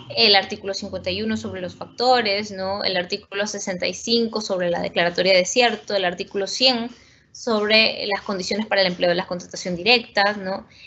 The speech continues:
Entre otros que obviamente van a poder ustedes ampliar a través de la revisión del Decreto Supremo ciento sesenta y dos, ¿no? Siguiente, por favor, siguiente pregunta.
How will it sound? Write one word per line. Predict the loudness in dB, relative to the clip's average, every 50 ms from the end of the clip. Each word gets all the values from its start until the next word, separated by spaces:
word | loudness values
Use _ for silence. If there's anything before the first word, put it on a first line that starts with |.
| -4 0
Entre | 2 4 4 6 4 4
otros | 6 4 4 2 2 2 2 2 0 -2 -6 -10 -12 _ -2
que | 2 4 4 4 4 2
obviamente | -2 -2 -2 -2 -2 -4 -4 -6 -6
van | -4 -4 -4 -2
a | -4 -2
poder | -2 0 0 2 0 0
ustedes | -2 -4 -4 -2 -2 0 0 -2 -4 -6 -10 -10
ampliar | -10 -8 -4 0 4 6 6 6 6 4 2 0 -4 -8
a | -8 -8
través | -8 -8 -8 -8 -6
de | -6
la | -4 -4 -4
revisión | -4 -6 -8 -8 -8 -4 -2
del | -2 -2 -2
Decreto | -4 -6 -6 -8 -8 -10
Supremo | -12 -12 -12 -10 -10 -10 -10 -10
ciento | -10 -10 -10 -8 -8 -8
sesenta | -8 -8 -8 -8 -8 -8 -6 -6
y | -6 -6
dos, | -6 -8 -10 -12 -18 -16
¿no? | -14 -14 -14 -16 -16 -20 -20 -20 -20 _ _ -20 -20 -20 -20 -20 -20 -18 -18 -16 -16 -16 -16 -16 -18 -18 -18 -18 -16 -12
Siguiente, | -8 -2 0 4 4 4 4 4 0 -4
por | -6 -8 -10
favor, | -8 -6 -4 -2 -2 -2 -4
siguiente | -6 -6 -6 -6 -6 -4
pregunta. | -4 -4 -4 -4 -6 -8 -10